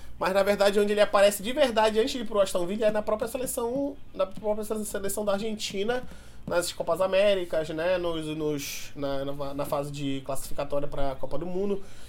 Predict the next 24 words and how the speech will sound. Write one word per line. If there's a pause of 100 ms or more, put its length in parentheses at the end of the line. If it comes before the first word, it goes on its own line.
(100)
E
ali,
a
partir
dali,
ele
começa
a
ganhar,
assim,
um
corpo
e
se
tornar
um
jogador (540)
muito
importante.
Pro
goleiro
é
importante
tu